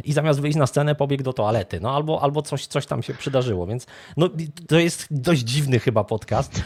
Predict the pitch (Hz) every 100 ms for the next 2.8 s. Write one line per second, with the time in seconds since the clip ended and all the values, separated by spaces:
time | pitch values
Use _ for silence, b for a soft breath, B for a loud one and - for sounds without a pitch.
0 | B B B - 117 147 254 247 - 170
1 | 180 175 180 180 175 - 185 196 170 -
2 | 139 135 147 208 _ - 170 202